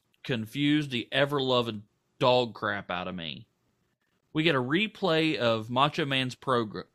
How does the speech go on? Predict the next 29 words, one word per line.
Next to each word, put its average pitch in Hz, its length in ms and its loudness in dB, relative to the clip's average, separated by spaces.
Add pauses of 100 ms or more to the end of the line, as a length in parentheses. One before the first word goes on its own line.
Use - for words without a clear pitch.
promo 143 600 2
from 104 180 -6
last 98 320 -6
week. 95 340 -8 (880)
Okay. 107 500 -4 (840)
Then 180 220 2
they 277 140 6
show 262 260 4
highlights 220 560 4
of 143 140 -2
Macho 170 360 2
Man 160 320 2
versus 143 340 -2
the 120 100 -4
Giant. 113 500 -2 (2750)
Did 143 120 -2
they 196 120 6
cut 202 300 4
that 214 160 4
out 202 140 4
of 180 80 -2
the 139 60 2
broadcast 180 680 2
from 214 140 -8
what 208 80 -2
we 220 100 -2
watched 220 320 0
last 233 280 2
week? 247 400 -4